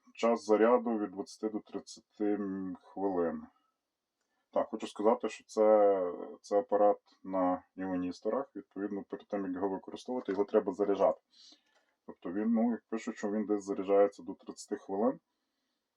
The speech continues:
Тобто, якщо будете користуватися з ним часто, там хоча б раз в тиждень,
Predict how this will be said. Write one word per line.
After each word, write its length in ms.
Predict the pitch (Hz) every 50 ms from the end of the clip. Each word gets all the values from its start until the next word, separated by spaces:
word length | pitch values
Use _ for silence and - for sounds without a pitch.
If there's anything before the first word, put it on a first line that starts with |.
| _ _ _ _ _ -
Тобто, 220 | 107 110 - 113
якщо 220 | 107 104 - - 117
будете 340 | 113 120 117 113 - 110
користуватися 680 | 107 - - 107 104 - - 113 113 113 - - - 107
з 80 | - -
ним 160 | 110 107 101
часто, 440 | - - 127 131 131 - - - -
там 260 | - - 113 113 113
хоча 240 | - 110 - 120 110
б 60 | 107
раз 160 | 107 110 101
в 100 | - -
тиждень, 500 | - 123 127 127 117 113 110 110 107 -